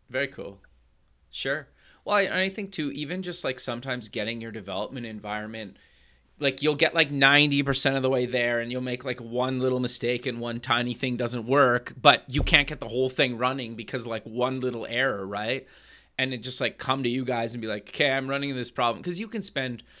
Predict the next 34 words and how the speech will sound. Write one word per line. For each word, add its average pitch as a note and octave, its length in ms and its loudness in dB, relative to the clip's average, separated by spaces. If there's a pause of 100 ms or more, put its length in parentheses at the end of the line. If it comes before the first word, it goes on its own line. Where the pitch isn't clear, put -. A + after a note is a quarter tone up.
(300)
hours C3 640 4
on, A2 400 -2 (420)
um, G#2+ 400 -6
you C3 120 -6
know, A2+ 180 -8
Stack - 320 2
Overflow B2 560 2
or, A2+ 200 0
or A#2 160 -4
in B2+ 180 -4
Google A#2+ 340 -4
kinda A2+ 220 -8
searching A#2 360 -2
around, A2+ 380 -2
and G2+ 100 -8
sometimes C#3 380 2
you B2+ 40 -2
find B2+ 220 -4
the B2+ 120 -4
answer B2+ 220 -8
right A#2 160 -2
away. A2+ 280 -2
Sometimes A#2+ 400 -6
it B2 80 -8
takes C3 200 -6
you - 120 -6
hours. C3 440 4
And A2 160 -8 (480)
I D3+ 120 6
don't A3 120 0
know G3+ 120 -2
about D3 340 0
you, B2+ 540 -2
but - 240 -4